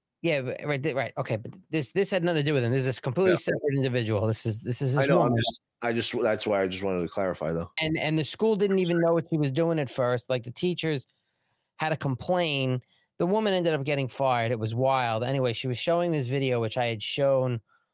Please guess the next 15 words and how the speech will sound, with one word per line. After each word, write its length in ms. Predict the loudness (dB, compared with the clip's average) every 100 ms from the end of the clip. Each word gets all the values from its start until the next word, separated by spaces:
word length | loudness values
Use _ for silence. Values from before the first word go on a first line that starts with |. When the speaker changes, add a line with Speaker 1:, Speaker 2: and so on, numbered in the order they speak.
| _
Speaker 1:
a 80 | -2
while 380 | 0 2 2 0
back, 500 | 0 0 -2 -4 -14 _ -4
um, 420 | -4 -4 -8 -14 _ _ _ _ _ -4
on, 520 | -2 0 0 -2 -6 -8
it's 160 | -6
a, 100 | -8 -4
it's 140 | -4
an 180 | -4 -6 -6
animation, 580 | -2 0 0 0 0 -2
it's 120 | -2
a 60 | -4
cartoon 760 | -2 -2 -2 -2 0 0 -2
talking 480 | -2 -2 -2 -2 -2
about, 440 | 0 0 2 0